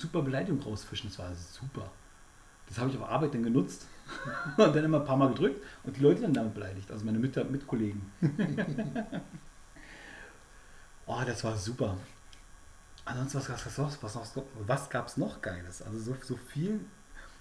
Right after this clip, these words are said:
Wir hatten viele Actionfiguren und so selber bauen und so weiter.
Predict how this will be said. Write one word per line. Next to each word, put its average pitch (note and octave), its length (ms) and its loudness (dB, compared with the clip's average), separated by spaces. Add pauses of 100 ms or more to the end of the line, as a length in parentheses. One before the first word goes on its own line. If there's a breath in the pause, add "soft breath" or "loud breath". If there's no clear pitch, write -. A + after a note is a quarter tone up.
(320 loud breath)
Wir C#3 100 6
hatten C3+ 100 0
viele E3+ 680 6
Actionfiguren C3 880 4
und G#2+ 100 -2
so A2+ 120 -2
selber B2+ 380 4
bauen A#2 400 0
und A2 60 -2
so G#2+ 100 -4
weiter. A2 300 -2